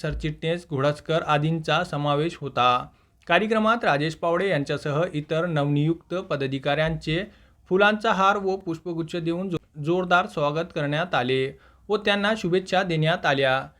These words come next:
यावेळी नवनियुक्त उत्तर जिल्हा अध्यक्ष राजेश पावडे यांनी सांगितले की, पक्षाने त्यांच्यावर विश्वास दाखवत जी जबाबदारी दिली, ती निष्ठेने पार पाडतील.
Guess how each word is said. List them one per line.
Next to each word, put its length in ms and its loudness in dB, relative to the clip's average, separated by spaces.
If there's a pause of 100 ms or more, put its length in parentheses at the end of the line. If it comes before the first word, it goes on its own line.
(240)
यावेळी 380 4
नवनियुक्त 600 2
उत्तर 360 -2
जिल्हा 320 0
अध्यक्ष 360 -2
राजेश 420 0
पावडे 380 0
यांनी 240 0
सांगितले 500 -4
की, 300 -2 (380)
पक्षाने 440 2
त्यांच्यावर 600 2
विश्वास 400 0
दाखवत 380 -2
जी 200 -2
जबाबदारी 560 2
दिली, 300 -2
ती 360 -6
निष्ठेने 460 0
पार 340 2
पाडतील. 680 -2